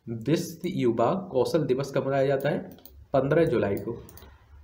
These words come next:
ये आप लोग विशेष तौर पर ध्यान रखिएगा। और इसे मनाने की अगर उद्देश्य की बात करें तो एक तरह से देखिए यही इसका उद्देश्य है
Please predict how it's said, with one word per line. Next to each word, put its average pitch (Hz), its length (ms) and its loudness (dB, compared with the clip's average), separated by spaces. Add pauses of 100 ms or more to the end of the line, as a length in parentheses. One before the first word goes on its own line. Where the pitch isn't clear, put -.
(340)
ये 120 120 2
आप 113 180 0
लोग 143 360 0
विशेष 131 360 -2
तौर 127 140 6
पर - 420 -2 (280)
ध्यान 143 200 2
रखिएगा। 110 420 0 (2250)
और 107 280 4
इसे 147 200 2
मनाने 175 320 6
की 202 160 6
अगर 170 160 10
उद्देश्य 143 380 6
की 123 100 -2
बात 107 280 2
करें - 300 -6 (260)
तो 156 80 4
एक 151 220 6
तरह 226 140 8
से 247 160 4
देखिए 202 300 8
यही 151 360 10
इसका 175 220 4
उद्देश्य 123 400 4
है - 260 -8